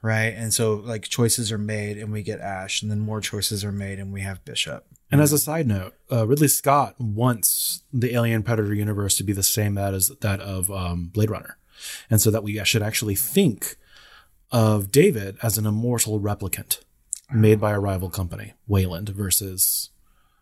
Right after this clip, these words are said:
Speaker 2: the, the big company that makes the, the replicants from Blade Runner.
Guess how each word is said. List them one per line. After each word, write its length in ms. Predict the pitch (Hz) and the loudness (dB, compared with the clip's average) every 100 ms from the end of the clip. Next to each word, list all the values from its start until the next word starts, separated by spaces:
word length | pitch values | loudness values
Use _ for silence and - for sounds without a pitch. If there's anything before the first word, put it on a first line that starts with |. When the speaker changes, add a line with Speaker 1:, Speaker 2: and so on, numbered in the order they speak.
| _ | _
Speaker 2:
the, 340 | - 101 92 90 | 2 2 2 0
the 120 | 92 | -4
big 180 | 98 90 | -4 -2
company 340 | 98 87 90 | -4 -4 -6
that 160 | 87 92 | -6 -8
makes 260 | 87 87 | -4 -2
the, 380 | - 90 87 95 127 - - _ _ | -2 -4 -8 -8 -10 -16 -20 _ _
the 80 | 113 | 4
replicants 500 | 98 92 95 98 95 | 4 2 -4 -4 -2
from 160 | 104 92 | -2 -2
Blade 180 | 92 90 | -4 -6
Runner. 300 | 98 98 | -8 -10